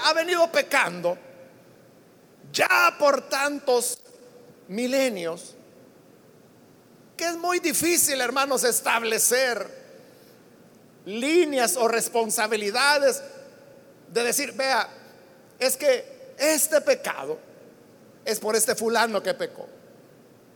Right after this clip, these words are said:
O sea, hay cosas que uno difícilmente, hermano, va a encontrar la responsabilidad.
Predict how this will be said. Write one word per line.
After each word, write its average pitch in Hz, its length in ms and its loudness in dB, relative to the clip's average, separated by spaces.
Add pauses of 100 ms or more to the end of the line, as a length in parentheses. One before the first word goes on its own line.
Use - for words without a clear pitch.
(2750)
O 190 80 -4
sea, - 300 -2
hay 254 100 2
cosas 240 400 0
que 220 140 0
uno 247 400 -2 (1500)
difícilmente, 269 760 0
hermano, 226 300 0
va 240 280 2
a 262 60 -8
encontrar 233 640 -2 (460)
la 220 240 -2
responsabilidad. 220 1040 0